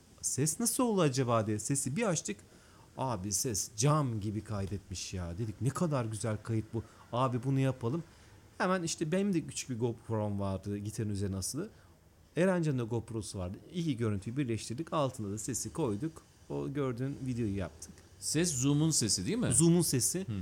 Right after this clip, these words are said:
Speaker 2: Mis.
Speaker 1: Mü-, müthiş. Cam. Mis.
Speaker 2: Şimdi biz burada bu
Speaker 1: Ha,
Speaker 2: kaydı
Speaker 1: çünkü
Speaker 2: yaparken her taraf açık tabii. Camlar,
Speaker 1: Yani,
Speaker 2: bütün
Speaker 1: tabii,
Speaker 2: Taksim'in
Speaker 1: tabii.
Speaker 2: sesleri
Speaker 1: Yu-,
Speaker 2: geliyor.
Speaker 1: yukarıda rüzgar var.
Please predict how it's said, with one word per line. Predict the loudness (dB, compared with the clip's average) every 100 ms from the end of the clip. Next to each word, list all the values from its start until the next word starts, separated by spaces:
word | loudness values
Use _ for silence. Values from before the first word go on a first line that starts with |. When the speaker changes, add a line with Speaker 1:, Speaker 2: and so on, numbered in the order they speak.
| -6 -12 -20 -20 -20 -4
Speaker 2:
Mis. | 2 4 4 0
Speaker 1:
Mü-, | 2 6 8 8
müthiş. | 6 4 2 2 2
Cam. | 6 6 6 2 -6 -6
Mis. | 0 4 4 2 -4 -20 -20 -20 -20 -20 -20 _ -20 -20 -20 -20 -20 _ -20 -20 -20
Speaker 2:
Şimdi | -4 -2
biz | 0 0
burada | 0 0 0
bu |
Speaker 1:
Ha, | 0
Speaker 2:
kaydı | 2
Speaker 1:
çünkü | 6
Speaker 2:
yaparken | 4 4 2 2 0
her | 2 0
taraf | 0 -2 -2
açık | -6 -4 -6 -4
tabii. | -2 -2 -4
Camlar, | -4 -2 2
Speaker 1:
Yani, | 4 2
Speaker 2:
bütün | 0
Speaker 1:
tabii, | 2 4
Speaker 2:
Taksim'in | 4 4
Speaker 1:
tabii. | 4
Speaker 2:
sesleri | 4 2 0
Speaker 1:
Yu-, | 0
Speaker 2:
geliyor. | 2 4 2
Speaker 1:
yukarıda | 0 -2 0 0
rüzgar | -2 -4 -4 -4 -4
var. | -6 -8